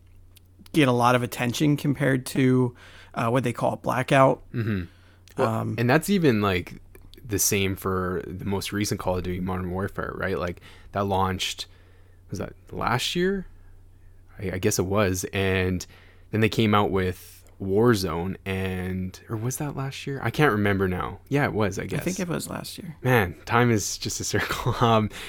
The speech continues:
Speaker 1: I didn't
Speaker 2: yeah.
Speaker 1: play that one, though. I, I'm just going back to the, the last one that I can
Speaker 2: Yeah,
Speaker 1: reference,
Speaker 2: but, but
Speaker 1: which
Speaker 2: I'm
Speaker 1: was
Speaker 2: saying it
Speaker 1: Black
Speaker 2: e-,
Speaker 1: Ops
Speaker 2: it
Speaker 1: four.
Speaker 2: even translate to that of, like, no one really plays the Modern Warfare multiplayer mode. Like, Warzone is where it's at, similar to, to Blackout. So, like,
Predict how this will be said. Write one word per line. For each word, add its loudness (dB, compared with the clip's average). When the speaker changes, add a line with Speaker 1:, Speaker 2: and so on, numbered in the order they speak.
Speaker 1:
I 6
didn't 12
Speaker 2:
yeah. 4
Speaker 1:
play 10
that 6
one, 4
though. 4
I, 4
I'm 8
just 6
going 8
back 8
to -2
the, 2
the -2
last 6
one 4
that 2
I 2
can 2
Speaker 2:
Yeah, 12
Speaker 1:
reference, 2
Speaker 2:
but, 12
but 10
Speaker 1:
which 12
Speaker 2:
I'm 10
Speaker 1:
was 10
Speaker 2:
saying 10
it 6
Speaker 1:
Black 12
Speaker 2:
e-, 8
Speaker 1:
Ops 2
Speaker 2:
it -10
Speaker 1:
four. 6
Speaker 2:
even 8
translate 6
to 0
that 8
of, 2
like, 4
no 6
one 6
really 4
plays 2
the 0
Modern 4
Warfare 0
multiplayer 0
mode. -2
Like, -2
Warzone 2
is -2
where 0
it's -4
at, 4
similar 2
to, -2
to -4
Blackout. -2
So, 0
like, -2